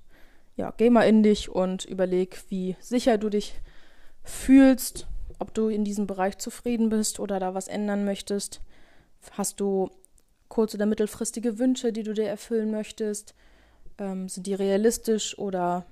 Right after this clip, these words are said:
müsstest du dafür noch etwas tun? Und generell, wie sieht es mit der Zukunft aus? Hast du hier, ja, einfach Gedanken dazu, wie das im Bereich Finanzen aussieht? Wie gesagt,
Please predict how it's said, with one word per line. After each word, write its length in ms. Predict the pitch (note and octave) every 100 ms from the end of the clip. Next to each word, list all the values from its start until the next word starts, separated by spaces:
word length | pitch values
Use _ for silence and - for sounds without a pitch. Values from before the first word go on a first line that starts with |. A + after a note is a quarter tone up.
| - - -
müsstest 360 | F3+ - G3+
du 60 | G3
dafür 300 | F#3 F3+ F#3+
noch 120 | F3+
etwas 320 | - G3+ F#3
tun? 400 | - G#3+ G#3+ G#3 G#3 - - - _ _ _ _ -
Und 260 | F#3 F#3
generell, 500 | - F#3+ F#3+ F#3+ F#3
wie 80 | F#3
sieht 220 | F#3 F#3
es 180 | F#3+ -
mit 140 | G3+ G3+
der 100 | G3+
Zukunft 560 | - A#3+ A3+ G#3+ -
aus? 420 | F3+ F#3+ G3+ -
Hast 200 | G3 -
du 40 | F3+
hier, 500 | - F3+ F3+ F3+ F3+ - - - - - - _ _
ja, 140 | E3
einfach 340 | - A3 C4+ -
Gedanken 460 | A3 A3+ A#3+ A3
dazu, 480 | G#3+ G#3+ - A3 G3+
wie 80 | G#3
das 400 | G3 F#3+ - - - - - - -
im 180 | A3 B3+
Bereich 440 | G#3 F#3+ F#3+ F#3+
Finanzen 680 | - G#3 F#3+ G3 - F#3+ F#3+ - - - _ - _ _ -
aussieht? 800 | - G#3+ A#3 - G#3+ G#3+ G#3 - - - - - _ _ _ _ _ _ _ - - -
Wie 80 | F3+
gesagt, 580 | F3 G3+ G#3 G#3 -